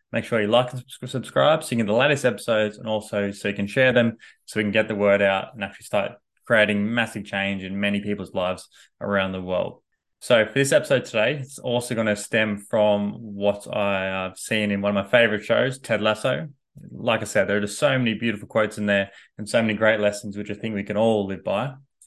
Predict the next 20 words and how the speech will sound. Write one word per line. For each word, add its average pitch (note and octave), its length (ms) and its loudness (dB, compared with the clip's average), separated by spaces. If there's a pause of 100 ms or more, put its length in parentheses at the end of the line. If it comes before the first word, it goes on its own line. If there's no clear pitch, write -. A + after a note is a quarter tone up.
(260)
that G2+ 160 -2
can A2 100 -6
really A2 220 2
make G#2 180 2
a G#2 60 -6
difference G2+ 600 -6
in G#2 520 -4
not A#2 180 -2
just - 460 -10
making G#2+ 260 0
sure G#2+ 240 -2
you G2+ 100 0
enjoy B2+ 280 2
yourself A#2 440 -2
and G2+ 200 -6
not G2+ 200 -8
take G#2+ 240 -4
things G#2 160 -4
too G#2 140 -10
seriously, D3 560 -4